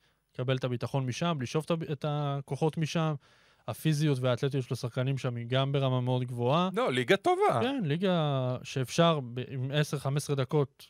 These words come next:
Speaker 1: להתקדם ולשאוף קדימה. ביורוליג כל דקה לדעתי בעבר, אה, מותרות ובונוס, אה, ובזה צריך להתמקד עד עכשיו.
Speaker 2: ומה שפוצקו ייתן זה מה שהוא ייקח. אה, אתה רצית סאונדאפ אחר.
Speaker 1: כן. אה,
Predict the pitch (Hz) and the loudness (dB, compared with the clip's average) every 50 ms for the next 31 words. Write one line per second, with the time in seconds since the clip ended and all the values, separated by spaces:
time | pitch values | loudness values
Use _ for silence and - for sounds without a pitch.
0 | _ - 135 127 - - 135 127 127 139 143 139 135 127 123 117 - 135 127 - | _ -6 -6 -6 -4 -2 -2 2 2 4 4 4 2 2 0 0 -2 -4 -4 -2
1 | - 127 127 156 190 208 226 226 226 208 175 180 202 233 226 240 233 214 190 156 | -2 0 2 2 2 2 2 2 2 2 4 4 4 4 4 4 4 4 2 2
2 | - 180 180 180 170 156 151 131 - 165 151 151 147 139 135 123 117 - 127 123 | 2 2 2 2 2 2 0 2 4 4 4 4 4 4 2 2 2 0 -4 -4
3 | 120 123 123 127 131 131 135 131 131 127 123 120 120 120 117 120 117 - 123 120 | -2 0 0 0 2 2 0 -2 -2 -2 -2 -4 -4 -4 -6 -8 -4 -2 0 2
4 | 135 147 139 - 127 120 120 135 143 147 156 151 139 - - - - - - - | 2 0 0 0 -4 -2 0 0 0 0 0 -2 -2 -4 -8 -14 -18 -20 -20 -16
5 | - - - 113 120 120 120 120 120 120 117 - 120 - - _ _ _ _ _ | -14 -12 -10 -10 -8 -10 -10 -10 -10 -12 -12 -14 -16 -18 -20 _ _ _ _ _
6 | _ _ _ _ - - _ _ _ _ _ 131 123 123 127 135 131 - 127 - | _ _ _ _ -20 -20 _ _ _ _ _ -2 0 2 2 2 2 0 -2 -4
7 | 131 120 - - 117 - - 120 113 113 110 117 - - - - 143 _ _ _ | -4 -6 -6 -8 -10 -8 -8 -8 -6 -8 -10 -10 -14 -18 -20 -20 -20 _ _ _
8 | _ _ _ - - 101 101 104 101 - 110 104 - 110 - - 110 - - 107 | _ _ _ -16 -14 -8 -6 -6 -4 -4 -4 -4 -6 -8 -4 -4 -6 -4 -4 -6
9 | 98 - - 123 113 107 107 107 110 - - 117 110 - 160 175 208 208 147 - | -6 -2 -2 -2 -2 -2 -2 -4 -4 -4 -6 -8 0 4 4 4 4 4 0 0
10 | - 135 131 123 123 123 120 120 120 107 - _ _ _ _ _ _ 127 117 113 | 2 4 4 6 6 6 6 4 4 2 -2 _ _ _ _ _ _ 0 0 0
11 | 123 - - 135 - 143 - 147 143 143 143 143 - - 151 147 139 117 101 - | 0 -2 -4 -4 -4 -4 -2 -2 -2 0 0 -2 -2 -2 -2 -2 -2 -2 -2 -6
12 | - _ _ _ _ _ _ _ _ _ - - 117 - - _ _ _ _ _ | -12 _ _ _ _ _ _ _ _ _ -10 -10 -10 -10 -10 _ _ _ _ _
13 | - - | -12 -8